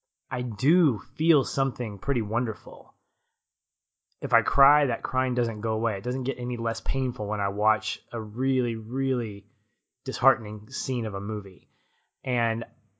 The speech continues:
I still get those, those goosebumps or those butterflies when I have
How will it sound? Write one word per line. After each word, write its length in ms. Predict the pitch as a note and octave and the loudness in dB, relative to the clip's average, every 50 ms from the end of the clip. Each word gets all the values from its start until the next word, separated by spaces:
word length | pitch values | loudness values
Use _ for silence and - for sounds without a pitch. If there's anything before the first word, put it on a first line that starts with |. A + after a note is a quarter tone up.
| _ _ - - | _ _ -12 -10
I 80 | B2 | -8
still 360 | G#2+ - - - - D3+ D3 C3+ | -6 -6 -2 4 8 8 8 8
get 260 | A#2+ C3+ - - - | 8 4 2 0 0
those, 460 | - A#2+ A#2 G#2+ G#2+ G2+ - - - _ _ _ _ _ _ _ _ _ _ _ _ | 0 0 0 0 -2 -6 -8 -12 -16 _ _ _ _ _ _ _ _ _ _ _ _
those 300 | A#2+ A#2 G#2+ G#2 G2 F2+ _ - | -8 -6 -6 -6 -8 -10 _ -4
goosebumps 600 | - C3+ C3+ C3+ - - C#3 A#2 G#2+ G#2 G2+ - | 0 0 0 0 0 2 2 2 2 2 -2 -4
or 60 | A#2+ | -4
those 200 | G#2 G2+ A2 G#2+ | -2 -2 -2 -2
butterflies 680 | F#2 F2+ A#2+ C3 C#3 B2+ - B2+ A2 G2+ G2+ G2+ G2 - | 0 2 2 2 2 0 0 0 2 2 2 0 -2 -4
when 120 | A2+ G#2+ | -4 -2
I 220 | G#2 G2+ G2+ G2+ - - - _ _ _ _ - - | -2 -2 -2 -4 -6 -10 -20 _ _ _ _ 2 6
have 340 | B2 A#2+ A#2 A#2 G#2 - | 6 6 6 6 2 -2